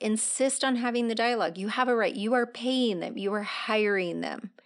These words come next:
You have a right to know their feelings about really important decisions that need to be made during delivery. So my recommendation to you is to start having those,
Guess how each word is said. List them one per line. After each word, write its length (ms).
You 80
have 80
a 80
right 300
to 140
know 160
their 140
feelings 800
about 360
really 300
important 440
decisions 540
that 140
need 200
to 60
be 120
made 320
during 340
delivery. 640
So 400
my 180
recommendation 760
to 100
you 160
is 160
to 80
start 460
having 340
those, 200